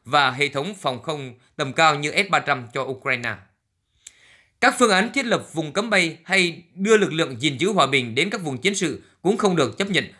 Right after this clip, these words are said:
do Mỹ và phương Tây không muốn trực tiếp đối đầu với quân đội Nga, làm tăng rủi ro xung đột hạt nhân. Đà tiến của quân đội Nga thuận lợi nhất ở vùng duyên hải phía nam Ukraine, khi kiểm soát được thành phố lớn Kherson và một số mục tiêu nhỏ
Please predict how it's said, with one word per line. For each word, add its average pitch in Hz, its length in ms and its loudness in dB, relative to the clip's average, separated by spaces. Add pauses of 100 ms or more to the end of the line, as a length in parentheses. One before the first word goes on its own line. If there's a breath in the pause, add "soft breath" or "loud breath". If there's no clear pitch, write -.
do 175 200 2
Mỹ 170 300 2
và 127 100 2
phương 156 200 -4
Tây 139 300 2
không 180 200 -2
muốn 196 140 2
trực 139 160 -4
tiếp 196 180 0
đối 165 140 2
đầu 123 200 2
với 120 220 -6
quân 160 80 0
đội 127 120 -2
Nga, 120 300 -2 (240 soft breath)
làm 135 180 0
tăng 160 320 0
rủi 127 160 -6
ro 135 180 -2
xung 143 240 -12
đột 113 160 -8
hạt 107 60 -10
nhân. 107 280 -10 (840 loud breath)
Đà 190 160 2
tiến 190 280 2
của 175 220 0
quân 214 100 -4
đội 180 100 -2
Nga 180 280 2
thuận 170 240 -6
lợi 151 180 -2 (380)
nhất 233 280 -2
ở 135 140 -6
vùng 135 300 -6
duyên 180 140 0
hải 123 200 -2
phía - 180 -8
nam 185 220 -4 (100)
Ukraine, 143 460 -2 (420 soft breath)
khi 233 140 -2
kiểm 180 180 0
soát 233 180 0
được 180 220 0
thành 135 160 -2
phố 143 200 -2
lớn 185 320 -2 (100)
Kherson 170 440 0 (260 soft breath)
và 156 120 2
một 156 200 2
số 160 160 4
mục 208 220 -2
tiêu 170 140 2
nhỏ 127 400 -2